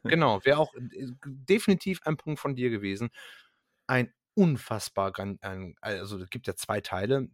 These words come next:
Speaker 2: zwei unfassbar, äh, grandiose Teile. Ähm, tja, wir warten, nicht nur wir, sondern ich glaub, viele Leute unseres, äh, Alters warten auf eine Fortsetzung von No One Lives Forever.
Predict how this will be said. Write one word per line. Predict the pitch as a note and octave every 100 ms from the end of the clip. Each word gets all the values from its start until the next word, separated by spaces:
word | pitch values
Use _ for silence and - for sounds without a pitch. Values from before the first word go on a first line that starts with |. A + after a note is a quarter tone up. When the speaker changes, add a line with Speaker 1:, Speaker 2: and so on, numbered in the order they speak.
| _
Speaker 2:
zwei | - A#2+ C3 - -
unfassbar, | E3+ D#3 - - - A2+ A2 G#2
äh, | G2+ G2+ G2 F#2+
grandiose | G#2 G#2 G#2+ A2 G2
Teile. | - G2 F#2+ G2+ - - - - _
Ähm, | G#2 G2+ G2 F#2+ F#2 -
tja, | A#2 G2 F2 _
wir | G#2+ A2+ G2
warten, | G#2 B2+ C3 A#2+ A2+
nicht | B2+ -
nur | B2 F#2+
wir, | G#2 C3 D3 B2+
sondern | A#2 A2 G#2+ G2+ -
ich | -
glaub, | G#2 -
viele | - - D3 C#3+ A2+ G#2 G2+
Leute | G#2 G#2+ G#2+ G#2+ G2+
unseres, | G#2+ G2+ G2 G2 - -
äh, | F#2+ -
Alters | G2+ A2 A2 - - - -
warten | - G2 - A#2+ -
auf | -
eine | - G2
Fortsetzung | - G#2+ G#2+ - G#2 - G2
von | G2+ F#2+
No | G#2
One | G#2+ G2
Lives | F#2+
Forever. | - - G#2 F#2+